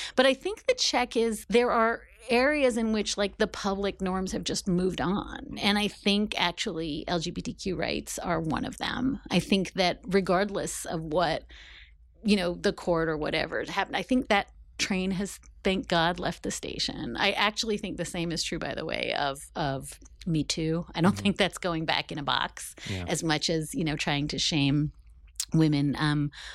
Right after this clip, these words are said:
Speaker 1: worked in this case. So I, I, I guess my, my answer is I don't know that this happens, whether it's formally legislatively, you know, whether it's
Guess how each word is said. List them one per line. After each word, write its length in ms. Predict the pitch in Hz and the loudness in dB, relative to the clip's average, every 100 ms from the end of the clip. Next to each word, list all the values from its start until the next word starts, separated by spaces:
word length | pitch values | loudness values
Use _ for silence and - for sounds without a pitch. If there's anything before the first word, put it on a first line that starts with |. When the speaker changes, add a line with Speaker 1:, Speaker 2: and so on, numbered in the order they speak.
| - | -2
Speaker 1:
worked 280 | 202 180 - | 2 2 2
in 160 | 180 180 | 0 2
this 160 | 202 | 0
case. 260 | - - - | 0 -2 2
So 120 | 214 | 4
I, 140 | 220 - | 4 2
I, 140 | 233 - | -2 0
I 100 | - - | -4 -2
guess 320 | - 392 - | -2 0 4
my, 280 | 339 285 269 - - - - | 4 4 2 -4 -18 -20 -2
my 240 | 220 226 - | 2 2 4
answer 440 | 247 294 302 285 | 6 6 4 2
is 280 | 262 240 220 - | 2 2 2 0
I 140 | 214 | 2
don't 180 | 269 311 | 4 6
know 160 | 294 294 | 6 6
that 160 | 269 240 | 4 2
this 160 | 247 | 0
happens, 800 | - 240 233 240 233 226 226 - | 0 0 2 2 2 4 2 0
whether 280 | 208 208 208 | 4 6 6
it's 160 | 202 - | 2 -4
formally 540 | - 214 214 214 208 | 0 2 2 2 0
legislatively, 720 | 190 185 196 - 180 175 175 | 0 0 -2 0 0 2 0
you 100 | 180 | 0
know, 140 | 175 156 | 0 2
whether 300 | 170 165 160 | 0 0 0
it's 340 | 160 - - | -2 -4 -10